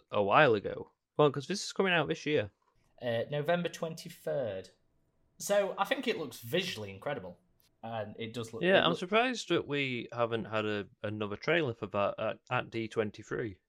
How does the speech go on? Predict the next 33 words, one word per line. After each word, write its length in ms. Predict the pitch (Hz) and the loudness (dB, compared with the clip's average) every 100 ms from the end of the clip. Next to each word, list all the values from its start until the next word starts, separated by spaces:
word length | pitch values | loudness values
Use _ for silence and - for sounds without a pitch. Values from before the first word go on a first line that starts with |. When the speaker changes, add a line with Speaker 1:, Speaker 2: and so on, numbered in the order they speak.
| - | -6
Speaker 1:
It 180 | 110 - | -4 -2
seems 260 | 120 113 101 | -2 -2 2
like 260 | 104 - | 0 0
the 80 | 104 | -8
perfect 480 | - 113 107 95 - | 0 2 2 -4 -6
opportunity 640 | 104 - 110 110 104 - | -10 -4 -2 -2 -4 -4
with 160 | 101 101 | -4 -2
it 120 | - | -4
coming 220 | 110 104 | 0 2
out 280 | 110 110 - | 4 2 0
in 140 | 104 101 | -6 -4
November. 500 | 95 110 127 90 95 | 2 2 2 -2 -4
Speaker 2:
Uh, 840 | 165 160 156 147 143 139 135 135 - | 2 4 4 4 2 2 0 -2 -4
I 60 | |
think 560 | - - 180 175 180 - _ _ - | -6 -4 -4 -4 -8 -16 _ _ -10
the 1000 | 147 147 147 143 139 135 127 123 117 113 | -8 -6 -6 -6 -8 -10 -10 -8 -10 -12
fans 600 | - 131 123 110 107 98 - | -10 -6 -6 -6 -10 -12 -12
did 260 | 101 92 - _ _ | -14 -14 -20 _ _
that 100 | 107 | -8
were 80 | 92 | -8
there. 320 | 92 95 92 90 - _ - | -8 -8 -8 -14 -20 _ -6
Yep. 240 | 113 - _ | -6 -6 _
So 480 | - 110 107 101 104 - | -8 -4 -4 -4 -6 -8
they 120 | 104 | -10
got 500 | 104 117 110 104 - | -4 0 0 -2 4
Speaker 1:
Those 220 | 117 110 | 10 10
in 60 | 147 | 10
Speaker 2:
oh, 120 | 156 | 6
so 100 | - | 6
the 280 | - 147 143 | 6 6 4
Speaker 1:
attendance. 60 | - | 4
Speaker 2:
fans, 360 | 175 160 151 | 4 4 -4
uh, 600 | - 151 139 135 135 127 | -2 0 2 2 0 -4